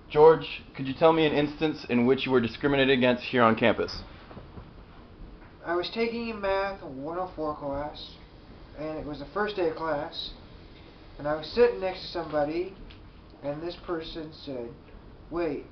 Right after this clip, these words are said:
Speaker 2: aren't you supposed to be good at math? I mean, you're Asian, you're supposed to be good at math." And I told him, I said, I said, "Well," I said, "not every, not every Asian is good at math."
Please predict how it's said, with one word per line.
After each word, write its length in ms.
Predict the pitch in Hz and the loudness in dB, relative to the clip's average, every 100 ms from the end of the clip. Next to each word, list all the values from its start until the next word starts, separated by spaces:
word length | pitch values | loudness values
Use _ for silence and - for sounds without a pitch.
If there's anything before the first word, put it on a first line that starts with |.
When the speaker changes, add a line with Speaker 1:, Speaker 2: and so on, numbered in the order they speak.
| - - - | -20 -20 -20
Speaker 2:
aren't 120 | 170 | -16
you 60 | - | -12
supposed 260 | 220 214 | -8 -8
to 60 | 185 | -10
be 60 | 135 | -8
good 140 | 160 180 | -4 -4
at 100 | 180 | -4
math? 320 | 190 208 226 - - - - | -6 -6 -10 -18 -20 -20 -16
I 60 | |
mean, 380 | 139 147 147 143 | -12 -12 -12 -12
you're 120 | 135 127 | -12 -10
Asian, 340 | 160 165 139 | -8 -8 -12
you're 100 | 123 | -16
supposed 220 | - 143 | -16 -16
to 80 | 139 | -16
be 60 | 131 | -12
good 140 | 143 | -10
at 120 | - | -10
math." 320 | 117 151 127 - - - - - - - - - - - - 143 | -10 -8 -8 -12 -20 -20 -20 -20 -20 -20 -20 -20 -18 -20 -18 -8
And 140 | 143 | -4
I 100 | 147 | -4
told 240 | 147 160 151 | -6 -8 -8
him, 60 | |
I 60 | 135 | -10
said, 280 | 135 135 135 139 - - | -10 -10 -10 -12 -18 -14
I 120 | 135 | -12
said, 240 | 135 131 117 113 | -10 -12 -14 -12
"Well," 300 | 135 131 185 - - - - - - - | -10 -10 -12 -14 -18 -18 -20 -20 -20 -20
I 40 | - | -18
said, 180 | 131 131 139 | -16 -16 -12
"not 180 | 143 143 | -8 -6
every, 200 | 147 151 143 | -6 -8 -8
not 160 | 143 147 | -8 -6
every 220 | 143 143 | -8 -8
Asian 300 | 156 165 151 | -8 -8 -10
is 100 | 143 127 | -12 -10
good 160 | 147 | -10
at 140 | 135 143 | -10 -10
math." 340 | 175 190 151 | -8 -6 -6